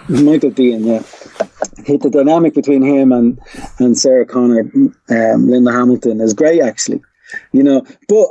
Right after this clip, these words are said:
I had a problem <laughs> actually as well with the idea that someone could fall in love with someone from a photograph,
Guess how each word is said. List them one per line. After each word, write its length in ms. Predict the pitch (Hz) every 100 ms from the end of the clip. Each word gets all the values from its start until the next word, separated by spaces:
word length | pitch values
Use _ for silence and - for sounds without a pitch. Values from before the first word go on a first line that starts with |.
| 151
I 40 |
had 160 | 190 208
a 60 |
problem 400 | - 180 180 160
<laughs> 60 | 147
actually 320 | 156 143 139 - -
as 120 | 127 151
well 260 | 143 127 - -
with 280 | 135 127 - _ _ _ _ _ -
the 120 | 151
idea 320 | 143 160 170
that 100 | 147
someone 260 | - 156 139
could 120 | 117
fall 240 | 139 135
in 80 | 127
love 140 | 131
with 100 | 127
someone 340 | - 127 120 120
from 160 | 127
a 60 | 113
photograph, 520 | 127 120 113 107 110